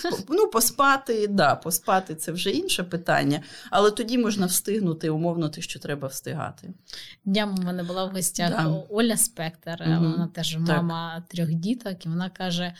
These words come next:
Speaker 2: «Для мене найкраще — це вісім годин сну
Speaker 1: Так.
Speaker 2: і маленький еклер».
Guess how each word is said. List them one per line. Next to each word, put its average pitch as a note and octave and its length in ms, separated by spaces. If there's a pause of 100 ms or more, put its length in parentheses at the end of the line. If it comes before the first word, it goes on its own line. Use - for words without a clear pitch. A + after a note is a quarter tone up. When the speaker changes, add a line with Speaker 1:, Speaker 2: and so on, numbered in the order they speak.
(380)
Speaker 2:
«Для F#3 180
мене B3 280
найкраще — G3+ 560
це E3+ 420
вісім F3+ 560
годин E3 420
сну A#3+ 400
Speaker 1:
Так. D3+ 420
Speaker 2:
і G3+ 100
маленький F3+ 540
еклер». D3 440